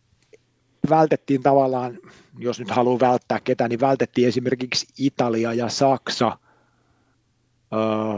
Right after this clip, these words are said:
mitkä nyt varmasti on kovimmat joukkueet meidän lisäksi mukana, ehkä Belgia myös. Nythän siellä on Belgia ja Saksa esimerkiksi samassa lohkossa sitten. Ja sitten Englanti, vaikka ei ole Italian tasoinen joukkue, niin Italia ja Englanti,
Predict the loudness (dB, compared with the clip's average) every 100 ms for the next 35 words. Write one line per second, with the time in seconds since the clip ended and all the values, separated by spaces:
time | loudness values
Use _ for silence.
0 | -10 -12 -8 -6 -4 -2 -2 -4 -6 -4
1 | -2 -2 -4 -6 -6 -8 -6 -6 -6 -8
2 | -6 -6 -8 -12 -20 _ _ -12 -10 -8
3 | -8 -6 -4 -2 0 0 -2 -4 -4 -4
4 | -6 -6 -6 -8 -6 -4 0 0 0 -2
5 | -4 -2 -4 -2 -4 -4 -6 -10 -8 -4
6 | 0 0 0 -4 -4 -10 -10 -4 -4 -4
7 | -4 -6 -6 _ _ _ _ _ _ _
8 | -2 -2 0 -2 -2 _ _ _ _ _
9 | -20 -20 0 2 4 4 2 2 2 2
10 | 2 4 4 4 2 0 0 -2 -2 -2
11 | -2 -2 -2 -2 0 0 0 0 -2 -2
12 | -6 -6 -8